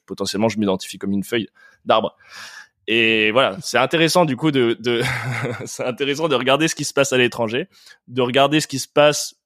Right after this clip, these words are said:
euh, dans le passé, donc à travers l'histoire, de s'y intéresser et de se dire, est-ce que ce que j'érige au rang de problème aujourd'hui, est-ce que c'est, euh, comment dire, est-ce que c'est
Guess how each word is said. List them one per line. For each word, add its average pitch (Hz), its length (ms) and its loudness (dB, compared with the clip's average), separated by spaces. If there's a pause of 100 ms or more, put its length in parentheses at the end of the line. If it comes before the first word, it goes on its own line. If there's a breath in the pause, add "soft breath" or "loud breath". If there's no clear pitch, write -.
(100)
euh, 104 200 -2
dans 110 160 -2
le 107 80 -2
passé, 156 420 0
donc 123 160 0
à 107 80 0
travers 104 260 -2
l'histoire, 143 460 0 (260)
de 107 100 -6
s'y 120 160 -4
intéresser 110 480 0
et 160 120 2
de - 40 -10
se - 100 -8
dire, 135 360 0 (500 soft breath)
est-ce 123 200 -2
que 160 480 2 (1120)
ce - 180 -18
que 127 120 -6
j'érige 139 420 2
au 139 80 2
rang 143 160 4
de 123 100 2
problème 131 540 2
aujourd'hui, 120 580 -2 (360)
est-ce - 220 -4
que 160 420 2 (300)
c'est, - 800 0 (180)
euh, 104 840 -2 (100)
comment 117 220 -2
dire, 107 260 -2
est-ce 101 200 -8
que 147 340 0
c'est 123 640 -2